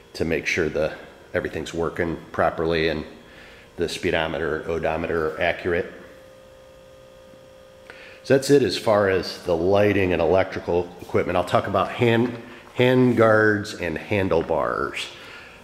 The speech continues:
Earlier I mentioned the Zeta Pro Armor handguards. This is our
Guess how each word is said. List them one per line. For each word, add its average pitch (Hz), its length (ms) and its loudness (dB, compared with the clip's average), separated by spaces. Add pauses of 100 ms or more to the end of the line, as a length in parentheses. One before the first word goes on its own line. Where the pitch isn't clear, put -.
(120)
Earlier 110 360 4
I 101 80 4
mentioned 101 560 0
the 95 100 0
Zeta 104 680 2 (1200)
Pro 123 600 6
Armor 107 300 2
handguards. 110 720 2
This - 240 -6
is 90 120 0
our 87 380 0